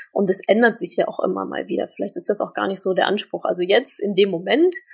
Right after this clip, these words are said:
weiß ich schon sehr genau, wo es hingehen soll und was ich will und was ich nicht will. Das kann aber in drei Wochen schon wieder ganz anders aussehen, wenn irgendwas passiert. Und das ist ja auch das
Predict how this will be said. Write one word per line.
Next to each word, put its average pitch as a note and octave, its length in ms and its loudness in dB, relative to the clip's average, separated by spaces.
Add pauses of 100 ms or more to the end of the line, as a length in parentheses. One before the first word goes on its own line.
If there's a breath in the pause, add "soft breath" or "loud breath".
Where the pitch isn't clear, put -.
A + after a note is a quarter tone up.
(1040 loud breath)
weiß F#3+ 180 4
ich G3 100 -2
schon A#3+ 360 0
sehr G#3 180 6
genau, G3+ 400 4
wo F3+ 60 -6
es F3 100 0
hingehen A3 380 0
soll F#3+ 240 6
und F#3 100 0
was F#3 160 -2
ich F#3 100 -16
will F#3+ 120 6
und F#3 100 0
was - 140 -6
ich G3+ 100 -8
nicht A#3+ 240 2
will. C#4 160 6
Das G3 180 -2
kann A3+ 160 2
aber F#3 240 2
in G3 240 -4
drei F#3 300 4
Wochen G#3+ 220 -2
schon F#3+ 140 -2
wieder F#3+ 140 -2
ganz G3 160 -4
anders G#3+ 280 2
aussehen, F#3+ 520 -4
wenn G3 380 2
irgendwas F#3 380 0
passiert. G3 420 -2
Und F#3+ 100 -6
das F#3+ 140 -8
ist - 140 -2
ja - 80 2
auch - 120 -6
das - 380 -4